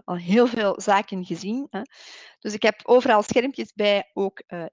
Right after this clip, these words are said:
in de presentatie gestopt. Dus delen kan met collega's, hè. Je maakt iets op, eh, Toonnet, ehm,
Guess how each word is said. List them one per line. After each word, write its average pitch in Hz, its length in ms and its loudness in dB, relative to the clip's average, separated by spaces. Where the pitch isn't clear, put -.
in 254 160 0
de 233 80 0
presentatie 185 680 -6
gestopt. - 360 -4
Dus 196 200 -8
delen 254 380 4
kan 220 340 4
met 220 200 0
collega's, 220 640 2
hè. - 80 -8
Je 226 180 -6
maakt 208 320 0
iets 220 240 -12
op, 208 260 -2
eh, 180 240 -6
Toonnet, 240 640 2
ehm, 214 380 -2